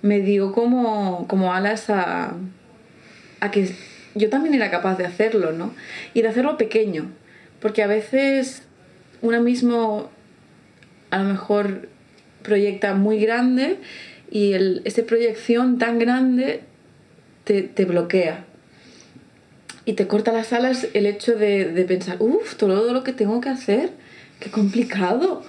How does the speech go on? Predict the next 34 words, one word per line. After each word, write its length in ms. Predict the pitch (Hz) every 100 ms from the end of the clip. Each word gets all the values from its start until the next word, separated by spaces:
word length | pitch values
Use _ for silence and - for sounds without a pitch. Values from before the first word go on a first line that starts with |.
| - 359 320 269 269
<laughs> 560 | - - - - - -
Yo 120 | 233
nunca 200 | 208 214
voy 120 | 240
a 40 |
llegar 260 | 294 277 262
a 100 | 190
eso". 380 | 262 320 233 - - - - - - -
Claro, 220 | - 220 233
no 80 | 208
vas 140 | 202
a 60 | 226
llegar 200 | 233 247
a 60 |
eso 180 | 247 262
en 60 | 294
un 140 | 269
día. 360 | 220 294 294 - - - - _ _ _ _
Pero 220 | - 214 202
si 140 | 214
empiezas 460 | 196 180 202 220 220
pequeño 580 | 240 247 254 254 269 269
o 60 |
empiezas 320 | 202 196 220 214
con 200 | 208 202
una, 400 | 202 208 208 202 - - - - - - - _
puedes 400 | - 226 233 247 240
ir 100 | 233
andando, 320 | 247 240 226
dando 260 | 214 208 214
pasitos 600 | 240 254 240 214 359 -
si 200 | - 196
quieres 280 | 196 196
crecer 320 | 196 208 214